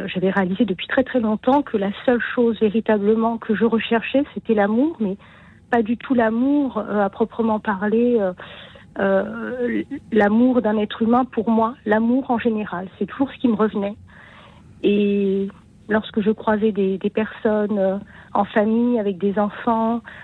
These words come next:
euh, des parents qui regardaient, euh, leurs enfants avec, euh, euh, des, de la lumière dans les yeux et inversement, je trouvais ça magnifique. La, la, la naissance du printemps, tout cela,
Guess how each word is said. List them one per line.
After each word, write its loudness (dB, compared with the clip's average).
euh, 0
des 2
parents 2
qui -2
regardaient, 2
euh, 0
leurs -2
enfants -2
avec, -4
euh, -2
euh, -2
des, -4
de 0
la 4
lumière 4
dans -2
les 2
yeux 2
et 2
inversement, -2
je -10
trouvais 0
ça -2
magnifique. -2
La, 2
la, 0
la 2
naissance 0
du -4
printemps, 0
tout -16
cela, 0